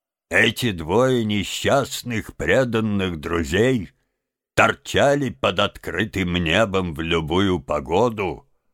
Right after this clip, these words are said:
проводили круглые дни на ногах и коротали бессонные ночи, охраняя твой дом, оберегая твои владения,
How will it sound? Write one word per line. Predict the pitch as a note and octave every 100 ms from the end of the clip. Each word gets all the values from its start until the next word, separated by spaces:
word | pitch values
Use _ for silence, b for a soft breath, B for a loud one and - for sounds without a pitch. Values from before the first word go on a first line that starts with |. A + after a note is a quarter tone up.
| _ _ _ _
проводили | - F#2 F2+ G2+ G2 C3+ C#3+
круглые | B2+ - G#2+ D#3+ B2+ C3 C#3 B2+
дни | F#2 F2+ C3+ D3+
на | B2+
ногах | A2+ G2 D#2+ G2+ D#3 C#3+ - - _ _ _ _ _
и | -
коротали | - A2 A2+ - A#2 C3+ C#3+
бессонные | G#2+ A2+ - - C#3+ C3+ A#2 A#2 A2
ночи, | G#2+ A#2 C#3 -
охраняя | A#2+ G#2+ G#2 G2+ G#3+ G2+ C3+ B2+
твой | A#2 F2+ G2 C#3
дом, | G#2+ G2+ C#3+ F3 C#3+ E2+ _ _ _ _ _ _ _
оберегая | - F#2 G2+ B2+ G#2+ C3+ D#3 D#3
твои | - A2 A#2+ D3
владения, | C#3 C3 B2+ A2+ E3 F3+ F3 D3+ F#2+ -